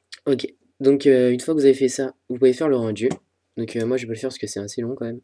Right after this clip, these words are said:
<laughs> Donc, j'ai déjà enregistré et, euh, bah, on va le prendre directement.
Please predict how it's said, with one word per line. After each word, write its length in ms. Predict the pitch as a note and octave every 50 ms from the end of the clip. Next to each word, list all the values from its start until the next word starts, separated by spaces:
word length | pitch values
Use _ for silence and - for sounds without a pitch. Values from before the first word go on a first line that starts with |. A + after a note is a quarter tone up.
| _
<laughs> 840 | A2+ A2+ - A#2 - _ _ _ - - - - - - - - -
Donc, 80 | A#2 G#2+
j'ai 120 | A#2+ A#2
déjà 220 | A2+ A#2+ A#2+ C3+
enregistré 720 | C#3 C3+ C3+ A#2+ A#2+ A#2 - - - C#3 D3+ D#3+ D#3 C#3 A#2
et, 140 | A2+ A2 G#2+
euh, 220 | G#2 G#2 G2+ G2+ A2 - - _ _ _ _ -
bah, 80 | A2+ A2+
on 40 |
va 120 | G#2+ A2 G#2
le 40 | G2+
prendre 200 | - - A2+ A2+
directement. 440 | A2+ A2 G2+ G#2 - G#2+ A2+ B2+